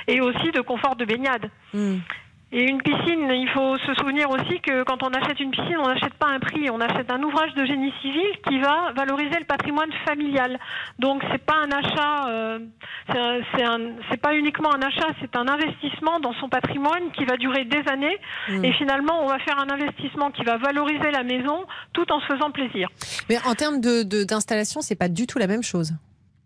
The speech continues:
Speaker 1: Euh, non, en termes d'installation, c'est pas du tout la même chose parce que effectivement, pour avoir une piscine enterrée ou partiellement enterrée, bah, il faut faire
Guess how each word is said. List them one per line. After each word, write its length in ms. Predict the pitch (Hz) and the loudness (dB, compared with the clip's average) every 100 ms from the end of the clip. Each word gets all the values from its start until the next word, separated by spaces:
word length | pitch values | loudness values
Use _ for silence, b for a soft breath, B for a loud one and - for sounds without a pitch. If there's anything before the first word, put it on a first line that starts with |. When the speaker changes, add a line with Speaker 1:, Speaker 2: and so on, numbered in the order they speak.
| - | 0
Speaker 1:
Euh, 200 | 285 277 | 2 2
non, 120 | 285 381 | 2 0
en 60 | 269 | 0
termes 180 | 294 277 | -2 -2
d'installation, 520 | 285 294 262 277 370 339 | -2 0 -2 -2 -4 -2
c'est 120 | 254 | -2
pas 100 | 262 | -2
du 140 | 277 294 | -2 -2
tout 120 | 320 | 0
la 120 | 294 | 0
même 160 | 240 240 | 0 -2
chose 240 | 247 392 - | 0 0 0
parce 160 | 240 - - | 0 0 0
que 60 | |
effectivement, 560 | 247 233 247 269 359 370 | 0 0 -4 -2 0 0
pour 260 | 330 277 | 0 2
avoir 200 | 254 269 | 2 2
une 100 | 262 | -2
piscine 400 | 262 285 - 269 - | -4 -6 -4 -4 -2
enterrée 380 | 254 285 277 | -2 0 0
ou 100 | 294 | 0
partiellement 520 | 254 247 - 247 240 220 | 0 0 0 -2 0 -2
enterrée, 320 | 226 233 294 | 0 -2 0
bah, 80 | 214 | -2
il 80 | 185 | -2
faut 140 | 233 | -2
faire 160 | - | -2